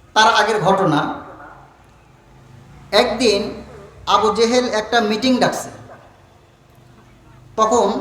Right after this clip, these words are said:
হযরত ওমর মুসলমান হয় নাই। সেই মিটিংয়ের ভিতরে শত শত কাফের বেঈমান আছে, শত শত মানুষ।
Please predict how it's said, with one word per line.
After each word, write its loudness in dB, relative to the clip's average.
হযরত 0
ওমর 2
মুসলমান -2
হয় 2
নাই। -4
সেই 2
মিটিংয়ের 4
ভিতরে -4
শত 0
শত -2
কাফের 2
বেঈমান 0
আছে, -4
শত 2
শত 2
মানুষ। -2